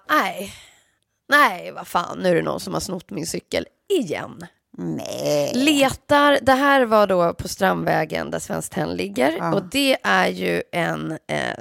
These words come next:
Speaker 1: cykelparkering
Speaker 2: Ja.
Speaker 1: <laughs> av rang där. Alltså det var många cyklar att gå igenom.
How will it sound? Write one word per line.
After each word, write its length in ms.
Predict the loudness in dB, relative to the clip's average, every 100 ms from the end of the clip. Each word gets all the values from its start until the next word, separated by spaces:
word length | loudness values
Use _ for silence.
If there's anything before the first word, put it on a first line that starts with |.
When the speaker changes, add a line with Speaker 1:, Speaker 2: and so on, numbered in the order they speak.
| -10
Speaker 1:
cykelparkering 1500 | -6 -6 -4 -6 -6 0 -2 -2 -6 -2 -2 -2 -8 -10 -12 -10 -8 -8 -14 _
Speaker 2:
Ja. 60 | 6 6 6 4 4 4
Speaker 1:
<laughs> 160 | 6 8
av 140 | 6
rang 540 | 4 6 6 4 -2
där. 200 | 0 0
Alltså 200 | 0 -2
det 60 | -2
var 100 | -2
många 420 | 2 2 4 2
cyklar 460 | 2 -2 0 4 4
att 100 | 4
gå 140 | 2
igenom. 560 | 2 0 0 -2 -12